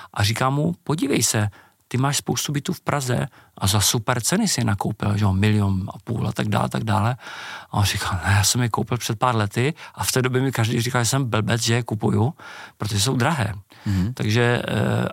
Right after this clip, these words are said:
Speaker 1: absolutní nebo i relativní vnímání ceny je velmi proměnlivé a to, co se ti jeví teď jako drahé,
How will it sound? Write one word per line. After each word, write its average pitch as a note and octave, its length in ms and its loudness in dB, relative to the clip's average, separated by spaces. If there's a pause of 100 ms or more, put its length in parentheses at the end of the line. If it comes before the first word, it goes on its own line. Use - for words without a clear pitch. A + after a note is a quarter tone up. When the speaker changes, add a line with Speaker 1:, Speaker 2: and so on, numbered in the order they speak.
(140)
Speaker 1:
absolutní D3 560 0
nebo C3+ 200 2
i A#2+ 100 4
relativní C3 420 0
vnímání B2 460 2
ceny B2+ 260 -2
je A#2+ 80 0
velmi B2+ 220 0
proměnlivé A#2 800 2 (500)
a A2 100 -2
to, B2+ 140 -2
co B2+ 160 -2
se - 120 -2
ti B2+ 160 -4
jeví B2 240 2
teď - 220 -4
jako C3 180 -2
drahé, A#2 500 2